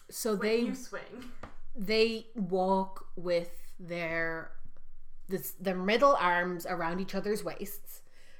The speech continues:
Speaker 1: and then their outside arms holding a crutch,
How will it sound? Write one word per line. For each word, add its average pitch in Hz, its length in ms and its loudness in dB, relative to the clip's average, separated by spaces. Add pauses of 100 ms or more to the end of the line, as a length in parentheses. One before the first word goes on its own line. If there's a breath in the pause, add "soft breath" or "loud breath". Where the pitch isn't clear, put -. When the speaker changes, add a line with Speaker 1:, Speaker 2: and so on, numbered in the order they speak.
(140)
Speaker 1:
and 185 100 -2
then 180 140 0
their 175 240 -2
outside 202 500 2
arms 170 360 2
holding 175 320 2
a 147 40 -8
crutch, - 680 -2